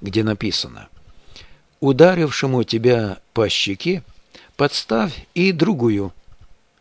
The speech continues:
и отнимающему у тебя верхнюю одежду не препятствуй взять и рубашку.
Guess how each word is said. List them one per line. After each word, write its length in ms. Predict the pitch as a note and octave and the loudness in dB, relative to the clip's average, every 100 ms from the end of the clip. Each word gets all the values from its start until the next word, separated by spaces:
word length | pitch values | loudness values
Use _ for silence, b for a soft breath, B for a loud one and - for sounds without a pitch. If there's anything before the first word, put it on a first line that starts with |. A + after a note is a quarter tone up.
| - | -4
и 100 | B2 | 0
отнимающему 1040 | G#2 A2+ A2+ F3+ A3 C#3 - - A2+ A#2 | 0 -2 -4 -2 0 0 -2 -2 -2 -2
у 120 | B2+ | -2
тебя 360 | - A#2 A#2+ F#2+ | -4 0 2 2
верхнюю 640 | F2 A#2+ A2+ F2 - G#2+ | 2 2 2 0 -10 -8
одежду 560 | F#3 G3 A#3 F#3 D#3+ E3 B B B B | -6 -4 -4 -2 0 -2 B B B B
не 160 | F3 A3 | -2 -2
препятствуй 800 | G#3+ A3+ F#3+ G#3 G#2 - G#2 A2 | 0 0 0 -2 -2 -4 -2 -2
взять 540 | F#2+ G2 C3 F#3 - - | -2 -2 0 0 -2 0
и 160 | E3+ | 2
рубашку. 880 | F#3 G3 F3 F3 B2 - - - | 2 2 2 2 0 -6 -12 -18